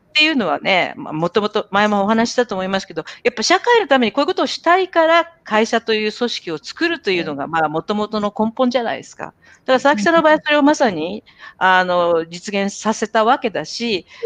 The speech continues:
Speaker 1: で、クラウドファンディングもなさったりして、本当に周りの方とボランティアワークで随分ワイナリーね、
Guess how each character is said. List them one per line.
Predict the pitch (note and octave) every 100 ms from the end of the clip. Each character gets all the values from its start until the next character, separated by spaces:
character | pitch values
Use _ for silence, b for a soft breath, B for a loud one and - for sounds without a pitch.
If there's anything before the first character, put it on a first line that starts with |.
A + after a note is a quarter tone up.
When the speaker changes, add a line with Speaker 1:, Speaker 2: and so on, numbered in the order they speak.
| B
Speaker 1:
で、 | B3
ク | B3
ラ | C4 C4+
ウ |
ド | C4+
フ |
ァ | C#4 C4
ン |
デ | A3+
ィ | G3
ン |
グ | F3+
も | F3
な | E3
さ | A3
っ | -
た | G3+
り | F3+
し | -
て、 | - D#4+ - B B
本 | B3 B3+
当 | C#4+
に | C4+
周 | B3+ B3+
り |
の | B3
方 | B3 B3 B3+
と | B3+
ボ | G3
ラ | G#3
ン | A3+
テ | A#3+
ィ | A#3
ア |
ワ | A#3
ー | A3+
ク | G#3
で | F3
随 | E3 C#4
分 | B3 F#3
ワ | F#3 G#3+
イ |
ナ | F#3 D#3
リ | C#3+
ー |
ね、 | F#3+ C4+ -